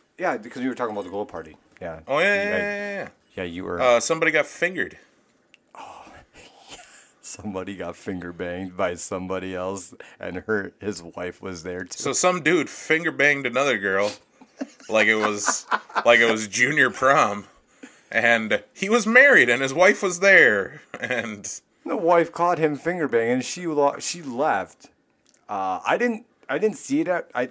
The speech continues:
Speaker 1: I mean, I didn't see it 'cause there were so many people where it must have happened in the middle of the crowd, but it was over on the side that I was where I, my D J booth was.
Speaker 2: Mm-hmm.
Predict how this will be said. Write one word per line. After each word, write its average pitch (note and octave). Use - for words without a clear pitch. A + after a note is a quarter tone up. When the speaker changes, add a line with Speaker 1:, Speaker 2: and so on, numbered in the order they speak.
Speaker 1:
I B2
mean, A#2+
I B2
didn't D3
see C#3
it B2+
'cause G#2+
there B2+
were B2
so C#3
many D3
people A#2+
where G#2
it A2+
must A#2+
have A#2+
happened A2
in A2+
the G2+
middle G2+
of G2+
the G2+
crowd, G#2
but G2+
it G2+
was G#2
over A2+
on G#2
the G2
side G#2
that G2
I F#2+
was F#2
where F#2
I, F2
my G2+
D F#2
J F2+
booth E2+
was. -
Speaker 2:
Mm-hmm. G#2+